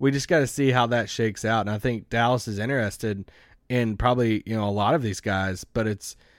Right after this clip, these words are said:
it's kinda like, you know, the report that came out about Frank Vogel. It's like, we both really like Frank Vogel. I think he'd be awesome, uh, in that spot for Dallas alongside Kidd, but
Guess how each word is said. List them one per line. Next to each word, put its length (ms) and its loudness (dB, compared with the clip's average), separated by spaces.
it's 160 -6
kinda 220 0
like, 280 0
you 80 -4
know, 100 2
the 100 2
report 320 2
that 80 -4
came 180 0
out 80 2
about 240 0
Frank 240 -4
Vogel. 400 -2
It's 120 -10
like, 220 -2
we 200 0
both 280 2
really 240 2
like 180 -2
Frank 260 -4
Vogel. 340 -2
I 20 -4
think 160 -4
he'd 140 -4
be 100 -6
awesome, 540 -6
uh, 240 -4
in 140 -2
that 180 -2
spot 380 0
for 120 -6
Dallas 600 -4
alongside 400 -6
Kidd, 260 0
but 200 -2